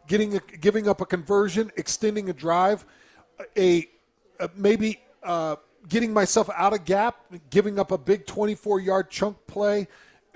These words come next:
you know, something, something stupid, or something like, Jake, in one of those four plays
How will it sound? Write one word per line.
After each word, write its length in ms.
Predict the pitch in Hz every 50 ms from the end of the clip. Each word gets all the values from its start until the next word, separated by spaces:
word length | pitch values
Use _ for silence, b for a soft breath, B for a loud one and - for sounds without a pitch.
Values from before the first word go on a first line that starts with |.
| - - -
you 100 | 175 190
know, 200 | 185 170 156 147
something, 460 | 135 - - 233 262 - - 277 214 -
something 300 | - - 220 226 302 285
stupid, 300 | - - - 330 - 226 -
or 160 | - 247 262
something 400 | 247 - 285 294 294 - 311 262
like, 380 | 220 214 214 196 - - - 170
Jake, 360 | 139 - 208 220 233 - - _ _ _ _ _ _ _ _ _ _ _ _ _ _ _
in 180 | - 208 208 202
one 160 | 196 226 233
of 60 | 240
those 160 | 240 233 214 -
four 260 | - - 233 247 240
plays 480 | - - 220 240 277 311 277 - -